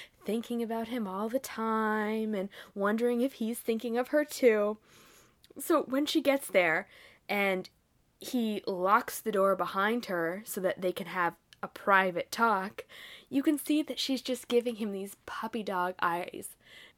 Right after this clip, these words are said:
She's definitely Myron. Max, though, has other plans. He knows that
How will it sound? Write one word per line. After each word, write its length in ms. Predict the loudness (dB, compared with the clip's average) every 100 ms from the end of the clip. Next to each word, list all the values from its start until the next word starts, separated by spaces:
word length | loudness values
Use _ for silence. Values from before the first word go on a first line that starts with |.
| _ _ _
She's 240 | -2 0 2
definitely 320 | 0 -2 -8
Myron. 440 | -8 -8 -8 -10 -10 _ -20 -20 _ -20 -20 -6
Max, 340 | 0 0 -2 0
though, 280 | 2 2
has 320 | 2 4 2 0 -2
other 180 | 0 -2
plans. 580 | -6 -4 -4 -6 -10 -12 -18 -20 -16
He 360 | 0 2 2 -4 _ _ -8
knows 680 | 0 4 6 4 0 -4 -12 _ _ -6
that 220 | -4 -4